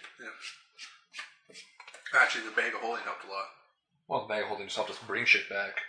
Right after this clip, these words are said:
Speaker 1: Yeah. Usually we're like, we take one trip.
Speaker 2: Well,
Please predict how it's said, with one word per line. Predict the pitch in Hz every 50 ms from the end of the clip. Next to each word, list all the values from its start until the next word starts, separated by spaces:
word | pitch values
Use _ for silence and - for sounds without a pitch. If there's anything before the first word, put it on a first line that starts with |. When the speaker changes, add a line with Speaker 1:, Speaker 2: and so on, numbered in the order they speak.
| - -
Speaker 1:
Yeah. | - - - - - - - - _ _ 123 135
Usually | - - 127 123 120
we're | 117 110 107
like, | 107 104 - - - - - - -
we | 117 113
take | - 123 117 113 - 117
one | 113 113 113 113 -
trip. | - 117 113 110 - - - - - - - _ _ _ _ _ _ _ _ _ - - - - - - - - - - - - - - - - - - - - - - - - _ - - - - - - - - _ _ _ - _ _ - - - - - - _ _ _ _ _ _ _ _ - 151 143 139 139 - - - - - - - - - - - - - - - - - - - - -
Speaker 2:
Well, | 120 123 117 113 110